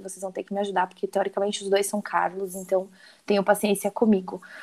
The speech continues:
É, então eles gostam de dar uns desafios pra promover a marca, então eu quero ver como que a Ferrari vai lidar com isso, né, porque antes a Shell dá isso pra Ferrari, cobra isso da Ferrari, tinha muitos vídeos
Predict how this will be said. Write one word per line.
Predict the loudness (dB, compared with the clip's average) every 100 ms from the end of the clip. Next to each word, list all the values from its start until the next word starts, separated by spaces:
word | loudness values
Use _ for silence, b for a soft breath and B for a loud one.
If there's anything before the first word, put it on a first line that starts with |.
| B B 8
É, | 10 12 10 8
então | 4 2
eles | 2 8
gostam | 8 8
de | 0
dar | 0
uns | 0
desafios | -2 -2 -2 -4 -4
pra | -4
promover | -4 -2 0 2 2
a | 4
marca, | 4 6 4 2
então | 0 2
eu | 2
quero | 2
ver | 2 2
como | 2 0
que |
a | -2
Ferrari | -4 4 6 4
vai | 4 2
lidar | 4 2
com | 2 2 4
isso, | 4 -2 -8
né, | -6 -6
porque | -4 2
antes | 4 4 2
a | 0
Shell | 2 6 6 6
dá | 6
isso | 4 0 -8
pra | -12
Ferrari, | -8 -6 2 2 2
cobra | 2 2 4
isso | 2 2
da | -2
Ferrari, | 2 6 6 6
tinha | -4 -2
muitos | -2 0 0
vídeos | 0 0 -4